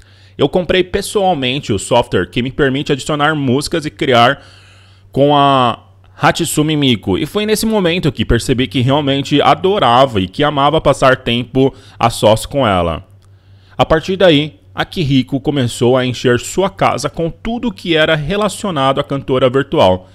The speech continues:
desde bonecas em miniaturas que cabem na palma da mão, até uma réplica em tamanho real, com qual possa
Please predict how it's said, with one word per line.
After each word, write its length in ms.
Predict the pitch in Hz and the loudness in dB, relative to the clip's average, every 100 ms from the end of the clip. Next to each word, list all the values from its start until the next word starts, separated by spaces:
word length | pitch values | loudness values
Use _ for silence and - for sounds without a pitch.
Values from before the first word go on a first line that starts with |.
| - - - | -20 -20 -18
desde 600 | 107 151 165 135 110 135 | -2 0 0 -2 2 2
bonecas 680 | 117 107 107 135 - 143 127 | 2 -2 0 -2 0 0 0
em 80 | 123 | -4
miniaturas 680 | 120 127 - 127 135 139 | -2 -4 0 2 2 0
que 120 | - 117 | -2 -6
cabem 500 | - 113 156 165 165 | -2 -2 -2 -6 -6
na 140 | 165 | -6
palma 300 | - 147 151 | -2 -2 0
da 100 | 156 | -2
mão, 340 | 156 135 143 - - - - | 0 0 0 -2 -16 -20 -4
até 240 | 131 - | -4 0
uma 280 | 160 175 170 | -2 2 0
réplica 800 | 147 143 - 147 - 143 143 135 | 2 0 0 -4 0 2 2 0
em 100 | 143 | -2
tamanho 420 | 123 147 156 156 | -2 -2 -2 -2
real, 460 | 160 190 156 151 - | 0 2 2 0 -8
com 220 | 113 120 | -6 -6
qual 520 | 117 131 131 139 139 127 | -2 2 4 4 2 0
possa 580 | 110 127 - 131 127 | 0 0 0 0 0